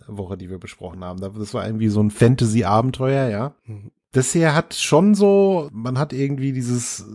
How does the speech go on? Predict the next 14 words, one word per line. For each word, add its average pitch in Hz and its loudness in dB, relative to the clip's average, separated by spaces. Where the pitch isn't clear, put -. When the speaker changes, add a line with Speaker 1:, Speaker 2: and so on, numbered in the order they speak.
Speaker 1:
Spock - -4
stirbt 143 0
vielleicht 123 4
und 110 -4
wir 107 0
opfern 120 0
uns 123 -2
mal 113 4
wieder 117 4
für 113 0
ihn 107 0
auf 131 2
und 117 -2
wir, 104 -6